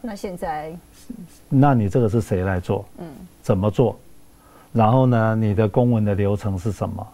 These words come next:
Speaker 1: 嗯。
Speaker 2: 你要怎么签报？签报给谁？批了以后，你可以，才可以做这件事情。
Speaker 1: 嗯哼。
Speaker 2: 然后，这个中间要如何约束？
Speaker 1: 嗯。
Speaker 2: 然后如何跟保障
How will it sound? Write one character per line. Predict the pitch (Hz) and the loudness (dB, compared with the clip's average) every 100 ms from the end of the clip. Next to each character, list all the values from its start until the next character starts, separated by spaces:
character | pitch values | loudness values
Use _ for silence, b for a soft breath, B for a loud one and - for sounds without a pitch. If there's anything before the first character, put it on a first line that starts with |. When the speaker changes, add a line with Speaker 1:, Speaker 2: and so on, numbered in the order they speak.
| - | -8
Speaker 1:
嗯。 | 113 | 0
Speaker 2:
你 | |
要 | 110 123 | 4 4
怎 | - 98 | 4 0
么 | 98 | -2
签 | - 120 | -2 0
报？ | 117 110 | 2 2
签 | - 117 | 2 2
报 | 117 101 | 2 2
给 | 95 | 0
谁？ | 90 104 90 98 B B B - | -2 -2 -2 -4 B B B -10
批 | - 156 143 | 2 6 8
了 | 131 | 6
以 | 107 | 6
后， | 123 | 4
你 | 104 98 | 4 0
可 | 117 | 2
以， | 101 | 0
才 | - 104 | 2 -2
可 | 98 | 2
以 | 107 | 0
做 | 92 104 | 0 -2
这 | 110 | -2
件 | 101 98 | -2 -4
事 | 90 104 | -4 -8
情。 | 85 110 104 - | -6 -10 -12 -12
Speaker 1:
嗯 | 175 | -12
哼。 | 180 170 196 185 - | -12 -12 -14 -16 -2
Speaker 2:
然 | 120 117 | 2 4
后， | 127 131 117 104 - - - - - - - - | 4 4 4 0 -8 -20 -20 -20 -20 -20 -20 -2
这 | 127 | 2
个 | 107 | 4
中 | 113 107 | 2 0
间 | 110 | 0
要 | 110 101 | 0 0
如 | 95 95 | 0 -2
何 | 104 101 85 - - - 208 | -2 -2 -4 -6 -14 -10 0
约 | 107 101 | 0 0
束？ | - 98 | 0 -2
Speaker 1:
嗯。 | |
Speaker 2:
然 | 107 104 | 2 4
后 | 123 98 | 4 2
如 | 107 117 113 | 2 2 2
何 | 104 107 101 | 2 2 2
跟 | 104 107 120 - | 2 0 -2 -4
保 | 90 92 | -4 0
障 | 123 104 | 0 0